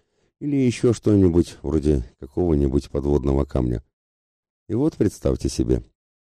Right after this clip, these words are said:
иду я с этим шлангом и прохожу мимо этих коряг. Хорошо, я прошёл в одну сторону, а потом мне надо идти в другую. Вы уверены в том, что шланг ни за что не зацепится?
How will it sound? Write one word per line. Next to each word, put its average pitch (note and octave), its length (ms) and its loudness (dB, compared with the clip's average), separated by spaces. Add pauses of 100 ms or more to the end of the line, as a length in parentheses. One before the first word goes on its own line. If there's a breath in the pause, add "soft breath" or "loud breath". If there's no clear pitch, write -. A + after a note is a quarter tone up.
(100)
иду C#2+ 360 0
я C3+ 160 2
с - 100 -6
этим F#2+ 260 0
шлангом C2+ 520 -2 (500)
и B2 80 -6
прохожу B2 540 2
мимо B2 300 4
этих F#2+ 340 2
коряг. C2+ 420 -2 (420)
Хорошо, C2+ 520 -4 (500)
я D2+ 180 -4
прошёл A#2 400 0
в G2 100 0
одну G2+ 200 2
сторону, B1+ 540 -4 (500)
а E2 80 -10
потом B2+ 340 2
мне G2 140 6
надо G2 300 4
идти E2 160 -2
в F#2+ 80 2
другую. C2+ 520 0 (380)
Вы C2+ 280 2
уверены A#2 480 2
в - 80 -10
том, A#2 320 0
что - 220 -2
шланг F2+ 400 -2
ни F2 80 2
за D2+ 120 2
что - 200 0
не D#2+ 100 4
зацепится? - 640 -4